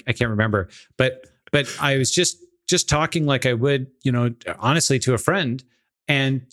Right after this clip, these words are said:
to my surprise, people were like, "Wow, that's so great." Or I was like, "Okay, that's interesting." I mean,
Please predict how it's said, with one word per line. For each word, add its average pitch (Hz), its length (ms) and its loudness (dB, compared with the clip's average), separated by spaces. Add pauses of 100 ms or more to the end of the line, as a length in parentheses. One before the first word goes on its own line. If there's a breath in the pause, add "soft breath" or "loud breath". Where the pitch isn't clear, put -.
to 135 360 0
my 135 220 0
surprise, 160 560 0
people 143 240 -2
were 127 140 2
like, 127 180 -2
"Wow, 165 380 2
that's 151 220 -2
so 175 120 2
great." 151 360 2
Or 120 60 -2
I - 20 0
was 113 100 0
like, 107 280 -6
"Okay, 233 320 0 (380 soft breath)
that's - 220 2
interesting." 160 420 0
I 190 80 2
mean, 214 220 0